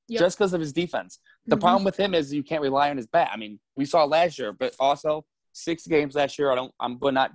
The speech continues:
Speaker 2: putting too much into it.
Speaker 1: And he was
Speaker 2: But, I mean,
Speaker 1: hurt, like,
Speaker 2: yeah.
Speaker 1: basically right at the beginning of the year, too.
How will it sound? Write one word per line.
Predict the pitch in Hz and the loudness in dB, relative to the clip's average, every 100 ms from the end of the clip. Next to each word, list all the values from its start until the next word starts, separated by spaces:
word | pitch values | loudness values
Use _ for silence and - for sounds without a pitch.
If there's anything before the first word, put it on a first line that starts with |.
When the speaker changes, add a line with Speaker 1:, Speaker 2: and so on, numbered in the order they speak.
| _ | _
Speaker 2:
putting | 135 117 | -4 -2
too | - | 0
much | 143 139 | 0 0
into | 156 151 156 | -2 0 0
it. | 160 _ _ 240 | 0 _ _ -4
Speaker 1:
And | 240 | 0
he | 247 | 4
was | 233 | 4
Speaker 2:
But, | |
I | 247 | 4
mean, | - | 2
Speaker 1:
hurt, | - - 202 _ _ - | -2 -6 -16 _ _ -4
like, | 208 - | -2 0
Speaker 2:
yeah. | 147 | -2
Speaker 1:
basically | 190 - 196 190 | -6 -6 -6 -6
right | 185 180 | -6 -6
at | 180 | -8
the | 180 | -10
beginning | 175 180 175 | -12 -10 -10
of | 165 | -10
the | |
year, | 165 175 | -12 -12
too. | - 170 | -12 -12